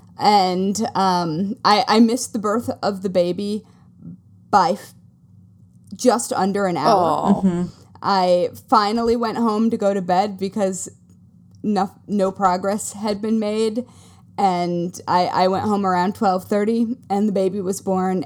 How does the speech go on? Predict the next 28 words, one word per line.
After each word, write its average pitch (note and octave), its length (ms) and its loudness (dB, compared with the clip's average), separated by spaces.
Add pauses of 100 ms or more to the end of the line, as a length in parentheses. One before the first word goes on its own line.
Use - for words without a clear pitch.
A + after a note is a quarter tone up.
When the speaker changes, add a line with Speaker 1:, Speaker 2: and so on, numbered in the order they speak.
(100)
Speaker 1:
at E3 340 -2
one D#3 320 -4
twenty. - 440 -8 (180)
Speaker 3:
Aw. F#3 480 2 (540)
Speaker 1:
So A3+ 720 4 (600)
while C4+ 340 2
I D#4+ 140 0
was A#3+ 180 0
hanging A3+ 400 -2
out A#4+ 240 -6
in G3+ 160 -2
that E3+ 200 -2
room, F3+ 300 0
because A#3 300 -2
I F#3 140 0
was, F3+ 400 -6 (180)
I F#4+ 180 -16
was C4+ 160 -2
there G#3+ 240 0
for, F#3 360 -2 (520)
I G#4 120 -10
don't F#3 260 0
know, F3+ 60 -14
about - 320 0
fourteen F#3+ 400 -2
hours A#3 400 -2
or E4+ 80 -6
so, A#4+ 440 4